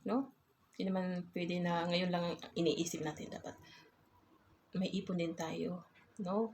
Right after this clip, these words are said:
For our future. Kasi pag tumanda ka na, walang tumutulong sa'yo, paano na?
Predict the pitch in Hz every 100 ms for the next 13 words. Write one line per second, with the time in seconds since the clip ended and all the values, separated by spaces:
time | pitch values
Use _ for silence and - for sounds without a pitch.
0 | - 160 160 - 165 - - 147 - -
1 | - - - - - 190 196 175 170 175
2 | 180 170 175 170 180 185 180 165 - 180
3 | 175 175 180 196 185 214 - - - -
4 | - - _ - - - _ _ _ _
5 | _ 175 175 185 196